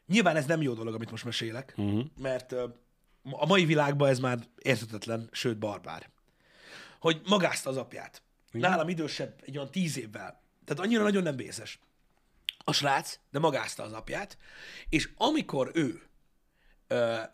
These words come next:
Speaker 1: nem is amikor lediplomázott, hanem amikor az első olyan munkáját kapta meg, amire mondjuk én is azt mondtam, hogy én ismerem, hogy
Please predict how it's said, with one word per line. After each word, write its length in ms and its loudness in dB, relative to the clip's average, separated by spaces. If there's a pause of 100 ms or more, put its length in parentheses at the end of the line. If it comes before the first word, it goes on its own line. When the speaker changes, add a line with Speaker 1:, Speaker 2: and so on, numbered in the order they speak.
(2250)
Speaker 1:
nem 200 4
is 140 4
amikor 260 2
lediplomázott, 840 -8 (520)
hanem 280 2
amikor 520 2
az 140 -6
első 340 2
olyan 180 0
munkáját 440 -6
kapta 300 -2
meg, 240 -4
amire 240 4
mondjuk 280 -2
én 140 -4
is 120 -6
azt 160 -6
mondtam, 280 -10
hogy 100 -10
én 100 -6
ismerem, 380 -6
hogy 220 -2